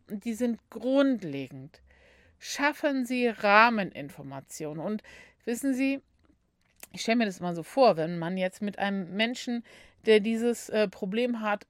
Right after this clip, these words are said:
zu Hause lebt und, ähm, den ganzen Tag möchte er einkaufen gehen, aber es ist Sonntag. Ja, das ist, ähm,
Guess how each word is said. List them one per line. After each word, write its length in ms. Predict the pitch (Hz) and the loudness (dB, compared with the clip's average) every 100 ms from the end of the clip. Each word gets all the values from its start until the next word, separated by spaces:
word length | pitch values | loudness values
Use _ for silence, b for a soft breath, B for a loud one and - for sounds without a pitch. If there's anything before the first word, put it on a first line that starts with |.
| - | -14
zu 220 | - 202 | -10 -2
Hause 320 | 226 247 233 | 4 4 6
lebt 400 | 226 254 247 - | 4 6 4 0
und, 320 | - 196 202 - | -6 -4 -4 -2
ähm, 400 | 196 202 202 190 | 0 0 -2 -4
den 200 | 226 220 | -4 2
ganzen 400 | 233 269 277 262 | 2 2 -4 -4
Tag 360 | 233 233 240 | 2 2 2
möchte 380 | 226 233 254 - | -2 -2 0 4
er 120 | 226 | 6
einkaufen 520 | 175 233 240 214 - 190 | 6 0 -4 -8 -8 -4
gehen, 220 | 208 208 | -2 -2
aber 120 | 196 | -4
es 80 | 196 | -6
ist 160 | 202 | -8
Sonntag. 500 | 220 214 - 165 160 _ b b b b b b - | -4 -4 -2 -4 -4 _ b b b b b b 0
Ja, 380 | 220 233 240 226 | 8 10 10 6
das 180 | 202 | 2
ist, 280 | 208 - - - | -8 -10 -8 -2
ähm, 600 | 202 196 190 185 185 | -2 -2 -6 -6 -10